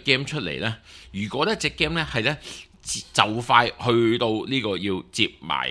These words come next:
嘅呢個時候呢，你呢要呢，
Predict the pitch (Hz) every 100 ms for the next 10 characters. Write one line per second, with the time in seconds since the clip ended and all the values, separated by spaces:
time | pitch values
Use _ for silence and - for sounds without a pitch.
0 | 71 90 85 85 90 107 92 85 - 64
1 | 73 73 98 110 - - - - 104 139
2 | 190 131 131 131 147